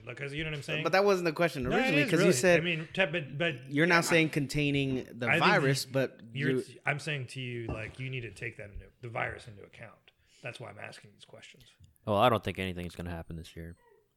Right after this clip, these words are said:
Speaker 1: So I, I think
Speaker 2: Yeah.
Speaker 1: th-, I think the, I think the N F L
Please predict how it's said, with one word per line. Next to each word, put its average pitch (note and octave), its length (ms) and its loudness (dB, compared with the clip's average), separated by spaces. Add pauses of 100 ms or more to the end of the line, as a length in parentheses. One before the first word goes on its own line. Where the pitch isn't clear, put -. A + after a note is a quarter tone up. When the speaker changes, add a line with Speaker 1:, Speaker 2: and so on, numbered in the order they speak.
(540)
Speaker 1:
So - 180 -10
I, C#3+ 220 2
I E3 120 4
think G3 140 0
Speaker 2:
Yeah. G3 40 -6
Speaker 1:
th-, - 120 -6
I D3 80 2
think F#3 160 -6
the, D3 180 -6
I C#3 80 -2
think E3+ 160 -8
the C3+ 80 -6
N C3 80 -8
F A2+ 120 -12
L G#2 160 -14